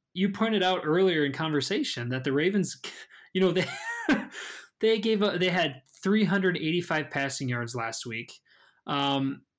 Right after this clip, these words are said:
and the Lions, T J Hawkinson, you know, he destroyed the Cardinals last week.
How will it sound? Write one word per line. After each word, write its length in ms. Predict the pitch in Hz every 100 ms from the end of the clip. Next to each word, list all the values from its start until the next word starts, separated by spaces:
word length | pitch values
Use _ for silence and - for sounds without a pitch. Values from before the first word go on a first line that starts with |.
| -
and 160 | 165 160
the 80 |
Lions, 720 | 147 151 233 214 208 - - -
T 200 | - 185
J 400 | 170 180 180 175 - - -
Hawkinson, 720 | 170 190 214 - 120 131 - _ _ _ _ _
you 100 | - 180
know, 40 |
he 120 | 165
destroyed 560 | 196 - - 139 147 247
the 60 | -
Cardinals 440 | 120 113 107 104
last 280 | 95 - -
week. 300 | - -